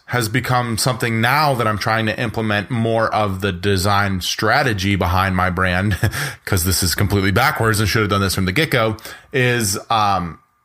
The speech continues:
is something that it has been, has been nice. So, like, you know, you were just talking about how you have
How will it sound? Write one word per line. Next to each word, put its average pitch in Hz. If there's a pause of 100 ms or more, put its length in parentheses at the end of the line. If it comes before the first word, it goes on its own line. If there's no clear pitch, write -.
(320)
is 117
something 120
that 107
it 117
has 110
been, 107
has 131
been 117
nice. 98
So, 123
like, 104 (240)
you 123
know, 120
you 127
were 127
just 113
talking 117
about 107
how 107
you 104
have 98